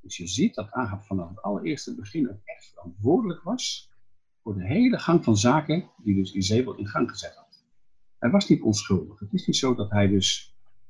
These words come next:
het overgegeven heeft aan Izebel en, eh, zijn handen in onschuld kon wassen. Nee, hij is erbij geweest. Hij heeft de zegening gegeven aan Izebel.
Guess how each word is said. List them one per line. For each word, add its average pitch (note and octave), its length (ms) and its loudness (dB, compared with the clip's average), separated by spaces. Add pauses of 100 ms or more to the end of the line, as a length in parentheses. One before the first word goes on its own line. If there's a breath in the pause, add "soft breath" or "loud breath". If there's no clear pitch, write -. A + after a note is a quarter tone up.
(120)
het G#2+ 160 -10
overgegeven G#2+ 600 4
heeft G2 220 2
aan F#2 120 0
Izebel F#2+ 480 2
en, F2 320 0
eh, F2 200 -8 (300)
zijn F#2+ 200 -14
handen G2+ 260 -2
in F#2 260 -10 (140)
onschuld A2+ 360 -8
kon G#2 120 -6
wassen. G2+ 360 -8 (380)
Nee, G2 320 -6
hij F2+ 100 -12
is F2+ 140 -14
erbij A2+ 260 -6
geweest. A2+ 340 -10
Hij F2+ 100 -14
heeft - 100 -20
de - 80 -18
zegening A2+ 480 -6
gegeven G2+ 400 -8
aan F#2 180 -6
Izebel. F#2 480 -8